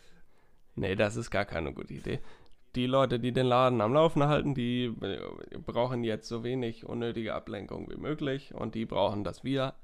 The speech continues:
alle schön zu Hause bleiben, schön solidarisch sind, dass wir jungen Leute, sofern wir nicht infiziert sind, uns alle auf w w w punkt die minus einkaufshelden punkt d e anmelden, um hier nochmal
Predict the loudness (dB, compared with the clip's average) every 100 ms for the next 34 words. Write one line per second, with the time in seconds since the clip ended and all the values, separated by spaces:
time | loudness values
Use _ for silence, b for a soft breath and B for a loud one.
0 | -4 -2 0 -4 -6 -12 -18 -18 -6 2
1 | 2 2 0 -2 4 4 6 4 4 2
2 | 2 -2 -6 -12 -18 -20 -20 -20 -20 -14
3 | -6 0 4 4 4 2 2 0 2 4
4 | 4 0 0 0 2 0 -12 -18 -20 -20
5 | -20 -20 -20 -14 0 0 0 -4 0 2
6 | 2 2 2 2 6 4 6 2 2 -2
7 | -18 -20 -20 -12 -4 0 2 2 2 -2
8 | -4 -6 -4 -2 -2 0 -2 -2 b b
9 | b -2 2 2 4 2 0 0 0 0
10 | -2 4 4 4 2 2 0 0 -2 2
11 | 2 2 2 0 0 8 10 10 6 2
12 | 0 -2 0 0 0 2 2 0 0 0
13 | 0 -2 -2 -4 -4 -6